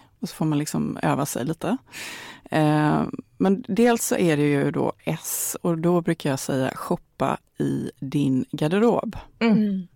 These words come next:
Speaker 3: Smart.
Speaker 1: Alltså just att utmana dig själv och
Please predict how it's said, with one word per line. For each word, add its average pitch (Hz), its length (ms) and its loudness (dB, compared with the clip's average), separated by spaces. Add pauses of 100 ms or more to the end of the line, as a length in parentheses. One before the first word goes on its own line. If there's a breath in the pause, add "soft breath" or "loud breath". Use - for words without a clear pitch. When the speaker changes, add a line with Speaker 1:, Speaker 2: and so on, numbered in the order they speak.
(400 loud breath)
Speaker 3:
Smart. - 240 -10
Speaker 1:
Alltså 180 260 2
just 175 300 2
att 165 180 0
utmana 147 560 2
dig 143 100 2
själv 135 260 -2
och 135 100 -4